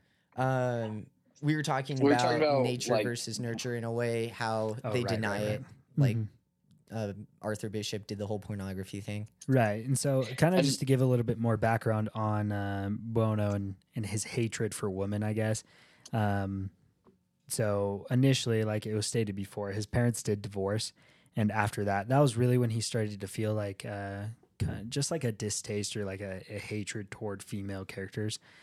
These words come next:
Speaker 3: Um, he, um, eventually around fourteen started to describe his mom as, uh, like a, a whore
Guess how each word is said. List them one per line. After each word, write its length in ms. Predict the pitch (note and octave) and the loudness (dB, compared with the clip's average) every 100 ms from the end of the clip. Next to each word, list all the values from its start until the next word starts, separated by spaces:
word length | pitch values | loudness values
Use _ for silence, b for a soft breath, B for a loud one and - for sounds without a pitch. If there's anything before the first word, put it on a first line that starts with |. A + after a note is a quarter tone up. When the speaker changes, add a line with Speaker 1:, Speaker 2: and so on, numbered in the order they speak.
| B B A2+ | B B 0
Speaker 3:
Um, 500 | G#2 G2 G2 F#2+ G2 _ _ _ _ _ _ _ _ _ _ | 2 0 -2 -6 -10 _ _ _ _ _ _ _ _ _ _
he, 440 | - C3 A#2+ A2+ G#2 | -2 2 4 4 2
um, 400 | G#2 G#2 G#2 - | -2 -4 -6 -6
eventually 720 | B2 B2 C#3+ - A2+ G#2 G#2 G#2+ | 2 4 4 4 0 -2 -2 -2
around 360 | A2+ G#2+ G#2+ | -2 0 -2
fourteen 840 | - A2 G2+ - - B2 A2+ G#2 | -4 -6 -6 -6 0 2 4 0
started 460 | G2 - G#2 G2+ G2 | -4 -4 -4 -4 -6
to 120 | G#2 | -6
describe 480 | F#2 - - F#2+ F#2+ | -6 -6 -6 -4 -4
his 140 | F#2 | -6
mom 320 | F#2 F#2 F#2+ G2 | -8 -8 -8 -8
as, 160 | F#2 - F2 | -10 -12 -14
uh, 140 | - - _ | -14 -16 _
like 140 | - - | -20 -18
a, 200 | - - _ _ _ _ _ _ _ _ _ _ | -18 -20 _ _ _ _ _ _ _ _ _ _
a 220 | G2 F2+ G2 - - | -6 -6 -10 -10 -4
whore 400 | A2 F2+ G2+ | -2 -2 -4